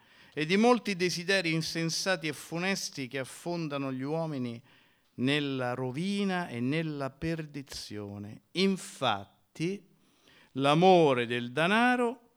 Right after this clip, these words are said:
è radice di ogni specie di mali, e alcuni che vi si sono dati si sono sviati dalla fede e si sono procurati molti dolori.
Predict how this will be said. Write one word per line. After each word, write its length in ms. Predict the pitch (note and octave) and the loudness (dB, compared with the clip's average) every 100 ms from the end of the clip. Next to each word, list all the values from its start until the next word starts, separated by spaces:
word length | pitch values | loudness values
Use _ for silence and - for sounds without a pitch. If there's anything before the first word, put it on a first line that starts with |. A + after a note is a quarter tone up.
| _ | _
è 160 | - D#3 | -4 -2
radice 640 | F3 G3+ G#3 C4+ A#3 G#3+ | 0 0 2 2 2 2
di 140 | F#3+ G#3 | 2 2
ogni 280 | A3+ G#3+ F#3+ | 4 2 0
specie 600 | - - G#3+ G3+ - E3 | -4 -6 -4 -2 -2 -2
di 80 | |
mali, 600 | C3+ A2+ G#2 G#2 G#2 G#2 _ _ _ _ _ _ _ | -2 -2 -4 -6 -10 -12 _ _ _ _ _ _ _
e 160 | B2+ | 2
alcuni 720 | C#3 D3 - F#3+ D#3 C3+ C3 | 2 2 0 2 4 4 2
che 120 | B2 | 0
vi 140 | B2+ B2 | -4 -4
si 160 | - | -6
sono 260 | C3 D#3+ E3 | -6 -4 -4
dati 540 | C3 F#2+ F#2+ G#2+ A2 - _ _ _ _ _ _ | -4 -6 -8 -12 -12 -14 _ _ _ _ _ _
si 200 | - G3 | -4 0
sono 320 | D#3+ C3 C3+ | 0 0 0
sviati 720 | B2+ C3+ D3 F#3 G#3 G#3+ F#3+ | -2 -6 -4 2 4 2 0
dalla 260 | D3 C#3+ F3 | -4 -2 -4
fede 600 | D#3+ G2+ G2 G#2+ A#2+ _ _ _ _ _ | -6 -10 -10 -10 -12 _ _ _ _ _
e 100 | - | -16
si 160 | - C3+ | -10 -6
sono 320 | E3+ D#3+ C3+ | -2 -2 -2
procurati 840 | B2+ D#3+ F3+ D#3 F2+ F2 F#2 G#2 - _ | -2 -6 -4 -6 -6 -10 -14 -16 -16 _
molti 800 | C3 C#3+ E3 E3 E3 - E3+ E3 _ _ _ _ _ | -10 -4 -4 -4 -10 -12 -12 -14 _ _ _ _ _
dolori. 680 | - A#2 A#2+ A2 E2+ F2 | -20 -8 -6 -4 -8 -14